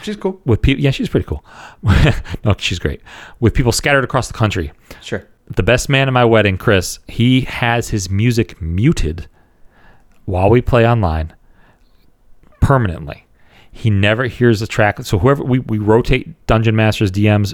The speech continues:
Speaker 2: in that group, which is a little unusual. I don't know if other people really do that much. Y-, you know, you and I now have a group, we do that in, in person as well,
Speaker 1: Yeah.
Speaker 2: which I, which I love doing, by the way. But the rest of us, the other four of us, while we're D Ming, we choose music,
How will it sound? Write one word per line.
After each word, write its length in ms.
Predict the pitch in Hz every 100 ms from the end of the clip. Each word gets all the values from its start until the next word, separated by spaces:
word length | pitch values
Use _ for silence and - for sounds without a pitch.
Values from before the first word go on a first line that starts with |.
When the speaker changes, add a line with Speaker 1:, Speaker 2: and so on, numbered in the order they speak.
| -
Speaker 2:
in 80 | 113
that 160 | 104 98
group, 180 | 107 104
which 120 | -
is 60 |
a 40 | 117
little 180 | 202 123
unusual. 260 | 98 92
I 40 | 120
don't 40 | 113
know 60 | - -
if 80 |
other 100 | 101
people 180 | - 98
really 160 | 95 92
do 80 | 123
that 80 | 95
much. 200 | 85 - - - -
Y-, 60 | -
you 80 | 101
know, 100 | 95
you 180 | 107
and 100 | 127
I 80 | 117
now 180 | 110 98
have 160 | 95 90
a 40 |
group, 180 | 95 95
we 80 | 92
do 80 |
that 140 | 95 98
in, 200 | 85 98
in 140 | 101
person 260 | 90 110 87
as 60 | 87
well, 120 | 110
Speaker 1:
Yeah. 80 | -
Speaker 2:
which 80 | -
I, 40 |
which 120 | 98 107
I 40 |
love 320 | 98 120 104
doing, 180 | 107 95
by 120 | 87
the 60 | 82
way. 120 | 80 - - - - - -
But 140 | 113
the 80 | 95
rest 260 | 131 190 107
of 60 |
us, 120 | 87 -
the 100 | 110
other 140 | 123
four 320 | - 156 147
of 100 | 87
us, 260 | 78 - - _ - - -
while 220 | 95 101
we're 100 | 98
D 280 | 92 104 135
Ming, 180 | 104 95
we 80 |
choose 300 | 104 - 98
music, 440 | 98 156 98 -